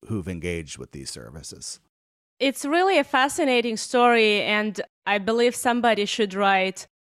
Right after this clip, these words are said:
Speaker 2: a, quite an adventurous novel about that at some point.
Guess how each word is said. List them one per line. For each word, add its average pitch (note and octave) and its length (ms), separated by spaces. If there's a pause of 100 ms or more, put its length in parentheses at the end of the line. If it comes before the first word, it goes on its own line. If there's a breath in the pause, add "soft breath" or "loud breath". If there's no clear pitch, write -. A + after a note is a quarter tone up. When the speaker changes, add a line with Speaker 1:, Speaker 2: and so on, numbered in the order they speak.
(120)
Speaker 2:
a, F3 60
quite A#3 360
an A#3 80
adventurous G3 1000 (100)
novel G3+ 500
about E3 360
that E3+ 200
at F3+ 140
some F#3 240
point. F#3 540